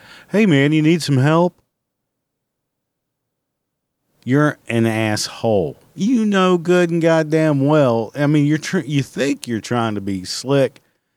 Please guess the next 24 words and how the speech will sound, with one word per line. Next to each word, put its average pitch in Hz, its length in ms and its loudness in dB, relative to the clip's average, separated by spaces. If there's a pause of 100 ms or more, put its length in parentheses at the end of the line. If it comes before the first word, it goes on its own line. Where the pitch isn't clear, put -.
(300)
and, 110 260 -4
"Well, 98 160 -2
I'm 135 100 0
gonna 98 140 -4
at 98 60 -4
least 117 240 -2
offer 98 340 -2
to 73 140 -12
help, 76 280 -12
but 80 240 -12
I'm - 140 -20
gonna 85 140 -12
wait 69 360 -16
over 64 280 -14
here 80 400 -8
until 67 340 -12
he's 69 240 -10
almost 69 500 -14
done." 69 500 -12 (640)
Man, 135 320 -4
go, 156 280 -2 (200)
fuck - 500 -8
you. 87 240 -6
Just, 127 360 -4